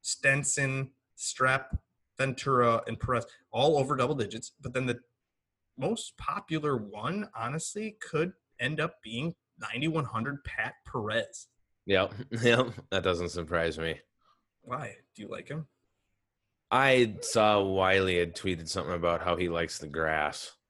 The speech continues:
Speaker 1: Yeah, I knew
Speaker 2: I'm
Speaker 1: that,
Speaker 2: sure.
Speaker 1: uh, too. Paspalum.
Speaker 2: Cool.
Speaker 1: Pat, Paspalum Perez.
Speaker 2: Right.
Speaker 1: But I did
Speaker 2: Paspalum.
Speaker 1: look up, I did some research on Paspalum, and there's some names that like it, and I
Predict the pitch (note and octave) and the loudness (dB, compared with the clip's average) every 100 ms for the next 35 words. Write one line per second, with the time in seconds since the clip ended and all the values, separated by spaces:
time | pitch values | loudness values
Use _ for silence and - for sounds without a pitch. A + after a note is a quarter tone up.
0 | _ _ _ A2+ C3 C3 A#2 A#2+ C3 C3+ | _ _ _ -14 -2 0 2 0 0 0
1 | A#2 G2+ G#2 F2 - D#3 C3+ - _ _ | 0 0 -4 -8 -6 -6 -6 -12 _ _
2 | _ _ _ G#2 - B2 F2+ E2+ _ _ | _ _ _ -14 -10 -6 -6 -8 _ _
3 | - A2+ - - A2+ - A#2 A2+ A2+ B2+ | -8 -8 -8 -6 -6 -2 -2 -2 -2 -4
4 | - _ - - - G2 D#2+ D2+ - F3+ | -6 _ -20 -20 -2 2 2 0 4 6
5 | E3+ D#3+ F#3+ D3+ E3+ F#3+ F3+ D3 D3 D3+ | 6 6 6 6 4 4 4 4 2 0
6 | F3+ C#3+ D3 D#3+ E3+ E3+ D#3 D#3+ - B2 | 0 -2 0 -2 0 2 2 0 0 0
7 | A2+ C#3 C3 C3+ F3 E3 A2+ G#2+ A#2 A#2 | 2 0 0 -2 -2 -4 -4 -4 -6 -6
8 | G#2+ G#2 C3 C3+ A2+ G#2+ G#2+ | -8 -8 -8 -8 -8 -10 -10